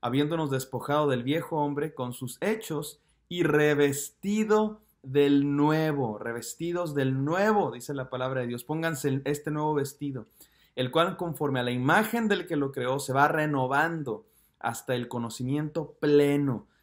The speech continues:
donde no hay griego ni judío, circuncisión ni circuncisión, bárbaro ni escita, siervo ni libre, sino que Cristo es el todo y en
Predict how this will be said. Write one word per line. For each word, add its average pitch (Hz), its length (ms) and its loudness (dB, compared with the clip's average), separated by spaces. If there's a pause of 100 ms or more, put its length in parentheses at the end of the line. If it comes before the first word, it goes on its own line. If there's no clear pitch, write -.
(120)
donde 120 320 -2
no 135 100 2
hay 185 120 2
griego 220 580 2
ni 156 100 -6
judío, 160 540 -6 (260)
circuncisión 139 800 0
ni 151 120 0
circuncisión, 131 880 -4 (320)
bárbaro 139 500 2
ni 123 80 -4
escita, 135 640 -6 (160)
siervo 139 500 0
ni 123 160 -4
libre, 135 500 -2 (140)
sino 120 280 -4
que 113 120 -8
Cristo 165 360 -2
es 131 80 -6
el 123 180 -4
todo 180 600 0 (280)
y 143 200 4
en 131 300 0